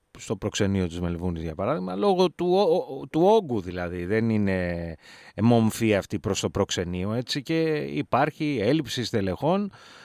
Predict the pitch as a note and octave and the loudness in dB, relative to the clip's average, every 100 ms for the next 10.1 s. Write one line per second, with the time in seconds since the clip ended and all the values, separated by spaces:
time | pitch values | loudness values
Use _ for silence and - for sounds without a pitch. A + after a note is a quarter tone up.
0 | - - B2 A#2 G2+ G2 A#2 G#2+ F#2 F#2 | -10 0 4 4 4 2 2 2 2 0
1 | F2+ F#2+ G#3 G3+ _ - _ - A#3+ A3 | 0 0 0 -2 _ -20 _ -4 -2 0
2 | F#3 C#3+ G#3 A3 G3+ - G#3+ G3 G3 A3 | 0 0 0 2 2 2 2 2 4 4
3 | G#3+ G3+ F#3+ F3 D#3+ C#3+ - - - - | 4 4 4 4 4 2 -2 -12 -16 -8
4 | - C#3+ C#3 C3 C3+ E3 A3+ A#3 A3+ A3 | 0 4 6 6 4 4 4 4 6 4
5 | G#3 G3 F3 E3+ F3 F#3+ F#3 F3 E3+ F3+ | 2 0 -6 -14 -14 -10 -10 -10 -4 0
6 | E3+ G3 G3+ G3 F#3+ E3 F#3 C3+ G2+ G2 | 4 4 6 4 4 6 4 4 2 -2
7 | G2+ A2 A#2 A2+ A2+ A#2+ A2+ C3 D3+ D#3 | -4 -6 -6 -6 -8 -12 -10 -8 -6 0
8 | C3+ B2+ F3 - E3 E3 D#3+ D#3 D3+ D3 | 2 2 -2 0 2 4 4 2 0 -2
9 | C#3+ C#3+ C3+ D3 F3 C#3+ F#2+ G#2 F2+ F2 | -4 -6 -6 0 2 2 2 2 0 -2